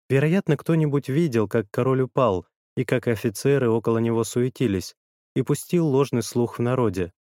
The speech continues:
Когда король вернулся на берег и объяснил, в чем дело, возмущение тотчас же утихло.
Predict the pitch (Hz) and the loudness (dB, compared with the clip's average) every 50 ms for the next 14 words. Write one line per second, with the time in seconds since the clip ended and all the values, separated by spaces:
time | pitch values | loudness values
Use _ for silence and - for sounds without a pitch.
0 | _ _ _ _ _ _ _ _ _ _ _ _ - 123 110 107 120 110 - 120 | _ _ _ _ _ _ _ _ _ _ _ _ -4 -4 0 0 -2 0 0 0
1 | 117 120 113 104 95 104 104 107 117 120 113 - - 107 101 101 104 98 120 139 | 0 2 0 2 0 0 0 0 0 0 -2 -2 -2 -2 0 0 0 0 0 0
2 | 147 135 113 - - 110 107 110 107 - - 120 117 123 131 127 - - 120 107 | 0 0 -2 -2 -2 0 0 0 -2 -2 -4 -4 -2 -2 -4 -4 -2 -2 0 0
3 | 95 90 - - - 107 101 101 98 117 135 139 135 131 - - _ _ _ _ | -2 -4 -6 -6 -4 -2 -2 0 0 0 2 2 0 -2 -4 -6 _ _ _ _
4 | _ _ 127 131 120 135 147 139 - - 170 160 151 147 131 - - 120 117 110 | _ _ -2 0 0 0 0 0 0 0 0 2 2 0 0 0 -2 -2 -2 -2
5 | - - 113 104 110 113 117 117 - - 107 95 - - 95 95 90 - | -2 -4 -2 0 0 0 -2 -2 -2 -4 -4 -4 -4 -4 -6 -6 -6 -8